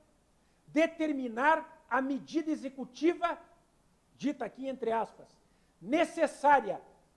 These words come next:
a medida executiva necessária ao caso concreto, que pode ser a multa, a busca e apreensão, a,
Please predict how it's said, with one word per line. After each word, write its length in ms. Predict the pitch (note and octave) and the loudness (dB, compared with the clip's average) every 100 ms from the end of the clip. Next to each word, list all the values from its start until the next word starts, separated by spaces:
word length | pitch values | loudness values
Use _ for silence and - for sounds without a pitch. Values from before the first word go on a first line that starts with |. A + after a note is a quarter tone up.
| _ _ _ | _ _ _
a 100 | F3+ | -10
medida 540 | G#3 A#3+ D3 D4 E4+ D#4+ | -8 -10 -8 -4 -4 -4
executiva 640 | B3+ C#4+ C4 - D#4 D#4 | -6 -8 -10 -6 -2 -2
necessária 840 | C4 E4+ - E4 B3+ - D4 E4 D#4 | -4 -6 -6 -4 -4 -2 0 4 4
ao 100 | C#4+ | 2
caso 340 | C4+ C#4+ C#4+ | -2 -4 -6
concreto, 560 | C#4+ C4+ B3+ A3 G3 - - - - - - - - - - - - - | -8 -8 -8 -12 -14 -18 -20 -20 -20 -20 -20 -20 -20 -20 -20 -20 -20 -10
que 100 | A#3 | -4
pode 320 | - C4+ B3+ | 4 4 4
ser 240 | - G#3+ F#3+ | -4 -2 -2
a 80 | |
multa, 520 | B3+ D#4 D4+ - C4 - - - | 4 6 4 2 -4 -4 -16 -10
a 100 | E3+ | -10
busca 320 | E3+ C#4 - | -4 -6 -2
e 80 | B3 | 0
apreensão, 680 | B3 C4+ C4 - C4+ C4 - - - - - - - | 0 0 -4 2 2 2 -2 -16 -20 -20 -20 -20 -16
a, 600 | - G3 G#3+ G3+ F#3+ F3+ | 2 6 6 6 6 4